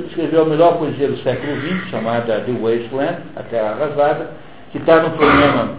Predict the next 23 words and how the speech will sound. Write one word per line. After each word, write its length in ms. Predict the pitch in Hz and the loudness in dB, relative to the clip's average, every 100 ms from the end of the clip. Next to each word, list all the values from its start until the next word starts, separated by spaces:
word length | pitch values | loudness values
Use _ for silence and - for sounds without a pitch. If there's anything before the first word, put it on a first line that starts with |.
| - | -8
de 60 | |
expedições 640 | 127 - 123 - 143 143 139 | -8 -6 -6 -4 0 0 0
do 80 | 127 | 0
ano 100 | 127 | 0
que 120 | 156 | -2
vem, 280 | 147 185 185 - - - | -2 -4 -8 -14 -14 -4
dois 200 | 123 120 | 2 2
mil 200 | 120 120 | 2 -2
e 20 | 123 | 2
nove. 320 | 139 185 180 - - - - - - - | 4 4 2 -10 -16 -18 -18 -18 -18 -4
Terra 200 | 147 139 | 4 6
Arrasada 460 | 131 160 156 170 190 | 6 4 6 4 6
é 40 | |
o 40 | 196 | 4
maior 440 | 180 170 208 - | 4 8 8 6
poema 380 | 185 156 165 165 | 0 -2 -2 -4
escrito 360 | 156 156 151 151 | -8 -4 -4 -4
no 100 | - | -4
século 360 | 151 143 151 123 | -2 -2 -6 -8
vinte. 240 | 107 92 - - - - - | -8 -10 -12 -18 -18 -18 -6
Mas 160 | 147 151 151 - | -2 -2 -2 -6
T 220 | 247 240 | -6 -2
S 240 | 196 190 | 2 4